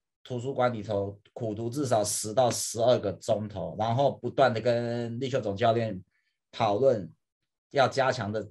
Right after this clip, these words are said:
要补强的战略，要补强的东西，然后就是实时的、实时的回报、实时的检讨、实时的去，去更改、去拥抱改变、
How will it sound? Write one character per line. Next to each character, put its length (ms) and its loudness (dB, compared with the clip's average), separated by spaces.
要 120 4
补 220 -8
强 160 -2
的 100 0
战 240 2
略， 240 -4
要 100 4
补 180 0
强 200 2
的 60 0
东 140 0
西， 100 0
然 160 2
后 100 2
就 100 -2
是 140 -4
实 240 -4
时 180 -6
的、 500 2
实 440 -6
时 180 -2
的 100 4
回 180 2
报、 160 6
实 160 -2
时 100 -8
的 100 -2
检 240 -4
讨、 160 -8
实 220 -6
时 100 -4
的 100 4
去， 160 -6
去 120 -6
更 300 2
改、 380 0
去 160 -6
拥 120 -2
抱 160 2
改 200 -2
变、 260 -6